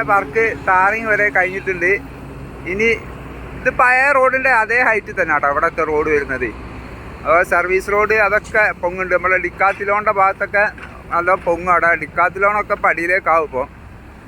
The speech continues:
സർവീസ് റോഡിൽ നിന്ന് അങ്ങോട്ട് വഴി ഉണ്ടാവും ട്ടോ. ഡിക്കാത്തിലോൺ ഡീലറുകൾ നമ്മുടെ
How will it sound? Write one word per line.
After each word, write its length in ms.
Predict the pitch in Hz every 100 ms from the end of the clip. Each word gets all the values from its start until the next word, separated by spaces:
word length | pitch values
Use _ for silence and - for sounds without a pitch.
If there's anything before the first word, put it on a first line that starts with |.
| - -
സർവീസ് 420 | 147 156 185 190 202
റോഡിൽ 200 | 220 233
നിന്ന് 120 | 233
അങ്ങോട്ട് 260 | 226 220 226 190 110 - - 190
വഴി 160 | 202 202
ഉണ്ടാവും 280 | 180 180 170
ട്ടോ. 80 | 131 - - - - - - 190
ഡിക്കാത്തിലോൺ 600 | 196 240 247 254 262 277
ഡീലറുകൾ 260 | 269 262 262 262 262 -
നമ്മുടെ 240 | 208 214